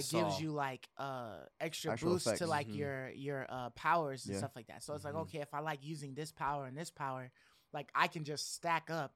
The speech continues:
Speaker 3: Yeah.
Speaker 1: on all armor and weapons that will give me extra, extra special effects to these abilities," you know?
Speaker 2: Right.
Speaker 1: So you can kind of have, like, you know, like, a Devastator type of meteor strike
Speaker 2: Right.
Speaker 1: combo or something like
Speaker 2: Right.
Speaker 1: that,
Speaker 3: Mm-hmm.
Speaker 1: you know, where you have, like, a whole build for it. So you
Speaker 3: Yep.
Speaker 1: can just decimate,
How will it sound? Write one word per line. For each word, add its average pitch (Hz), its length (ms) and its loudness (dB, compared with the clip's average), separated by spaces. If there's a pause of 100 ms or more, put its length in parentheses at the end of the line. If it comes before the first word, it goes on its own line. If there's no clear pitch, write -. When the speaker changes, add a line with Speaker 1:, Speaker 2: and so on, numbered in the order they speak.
Speaker 3:
Yeah. 98 240 -2
Speaker 1:
on 143 240 -2
all 151 340 2
armor 151 640 -2
and 123 180 -10
weapons 143 460 -2
that 139 160 -2
will 135 80 -6
give 139 300 -6
me 139 360 -8
extra, 143 380 -4 (100)
extra 151 400 -6
special 147 480 -6
effects - 500 -6 (300)
to - 80 -8
these 147 240 -2
abilities," 139 560 -2
you 104 80 -6
know? 131 120 -4
Speaker 2:
Right. 92 160 -10 (140)
Speaker 1:
So - 160 -2
you 156 200 0
can 151 180 -10
kind 175 300 0
of 131 100 -8
have, 165 420 4
like, 131 260 -4 (360)
you 143 120 -4
know, 139 240 -2
like, 127 240 -6
a 131 60 -8
Devastator 143 800 -4
type 143 320 -4
of 123 220 -6 (360)
meteor 151 400 -2
strike 139 420 -2
Speaker 2:
Right. 104 100 -4
Speaker 1:
combo 175 360 4
or 139 100 -2
something 139 260 -6
like 120 120 -6
Speaker 2:
Right. 107 60 0
Speaker 1:
that, 113 160 4
Speaker 3:
Mm-hmm. 107 80 4
Speaker 1:
you 110 60 0
know, 139 120 -6
where 139 120 -4
you 156 140 0
have, 151 160 2
like, 143 140 -4
a 135 60 -2
whole 143 180 0
build 147 420 -2
for 156 320 -2
it. 101 160 -10
So - 140 -8
you 113 100 -2
Speaker 3:
Yep. 117 80 0
Speaker 1:
can 143 80 -8
just 131 240 -12
decimate, 139 580 -8